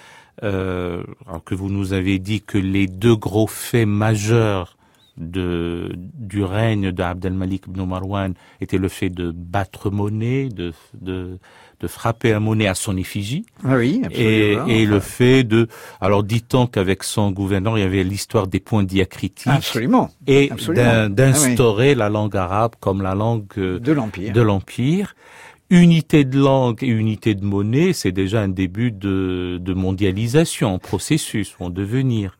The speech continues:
Speaker 2: Absolument.
Speaker 1: Ça
Speaker 2: Oui.
Speaker 1: va se consolider
Speaker 2: Oui.
Speaker 1: avec l'empire d'après, qui est le,
Speaker 2: Qui est
Speaker 1: l'empire
Speaker 2: l'empire
Speaker 1: abbasside.
Speaker 2: abbasside. Alors notez, notez quand même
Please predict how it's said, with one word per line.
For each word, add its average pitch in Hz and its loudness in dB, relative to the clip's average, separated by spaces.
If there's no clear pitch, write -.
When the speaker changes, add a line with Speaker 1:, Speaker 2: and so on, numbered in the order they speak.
Speaker 2:
Absolument. 160 -2
Speaker 1:
Ça - 0
Speaker 2:
Oui. 190 6
Speaker 1:
va 139 4
se - -2
consolider 131 2
Speaker 2:
Oui. 127 6
Speaker 1:
avec 127 2
l'empire 123 0
d'après, 143 0
qui 120 -4
est 139 4
le, 113 0
Speaker 2:
Qui 107 -2
est 160 6
Speaker 1:
l'empire 135 4
Speaker 2:
l'empire 117 4
Speaker 1:
abbasside. 123 0
Speaker 2:
abbasside. 95 -10
Alors 156 6
notez, 262 4
notez 208 0
quand 185 0
même 180 2